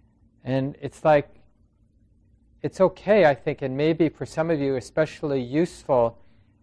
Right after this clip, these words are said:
to equate that with love. Like, the mind is endowed with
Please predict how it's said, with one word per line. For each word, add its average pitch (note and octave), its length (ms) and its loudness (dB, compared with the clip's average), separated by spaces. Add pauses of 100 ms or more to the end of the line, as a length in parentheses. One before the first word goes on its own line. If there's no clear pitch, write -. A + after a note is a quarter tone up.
(440)
to D3 160 -2
equate D#3 500 0
that C#3 220 -2
with C3 180 -8
love. B2 380 6 (960)
Like, A#2+ 280 -4 (1200)
the C3+ 100 -6
mind C#3+ 480 2
is C#3+ 140 -6
endowed C3+ 840 4
with A#2+ 220 0